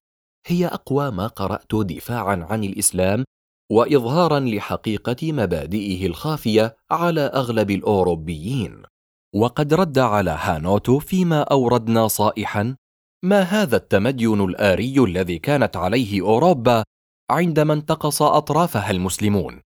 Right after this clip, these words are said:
هل كانت تلك المدنية هي التسافك في الدماء وإشهار الحروب بين الدين والعلم وبين عبادة الله وبين الاعتراف بالعقل؟ نعم، هذا هو الذي كان معروفا عند الغربيين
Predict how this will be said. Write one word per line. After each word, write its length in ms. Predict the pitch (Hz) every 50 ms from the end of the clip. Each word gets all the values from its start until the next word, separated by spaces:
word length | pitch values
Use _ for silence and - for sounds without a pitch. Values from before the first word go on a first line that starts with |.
| _ _ _ _ _ _
هل 140 | 107 82 -
كانت 400 | - - 113 110 95 82 - -
تلك 240 | 120 120 110 - 92
المدنية 640 | 87 87 87 85 87 85 80 107 139 147 139 123 - 101 82 -
هي 160 | 104 92 80
التسافك 640 | - - 78 76 - 104 101 104 - 107 - - 98
في 120 | - 117
الدماء 520 | 95 90 92 95 92 98 107 120 127 - - _ _ _ _ _ _ _ _ _
وإشهار 600 | 69 65 - - 82 - - - 104 101 98 95
الحروب 400 | 90 90 - - 104 101 107 110
بين 340 | 101 104 95 98 101 101 98
الدين 380 | 98 90 87 101 113 120 113 110
والعلم 480 | 104 104 98 90 92 123 139 139 135 - _ _ _ _ _ _ _ _ -
وبين 340 | 202 190 175 190 190 185 180
عبادة 480 | 165 147 143 131 123 139 147 127 117 - 113
الله 480 | 92 80 82 101 117 113 98 104 101
وبين 420 | 95 90 78 73 90 107 113 101 92
الاعتراف 640 | 92 95 92 85 - - 95 90 110 143 - -
بالعقل؟ 580 | 143 139 139 135 123 139 180 - - 165 165 170 _ _ _ _ _ _ _ _ _ 92
نعم، 460 | 98 98 82 73 98 110 135 151 147 - _ _ _ _ _ _ _ _
هذا 300 | - 107 104 104 95 95
هو 220 | 82 - 113 104 101
الذي 360 | 90 85 104 113 107 104 92
كان 360 | - - 123 120 113 110 110
معروفا 540 | 113 110 95 104 123 143 147 - 139 123 101
عند 240 | 92 117 135 123 113
الغربيين 880 | 107 107 98 107 107 95 87 101 90 85 95 139 147 135 110 90 80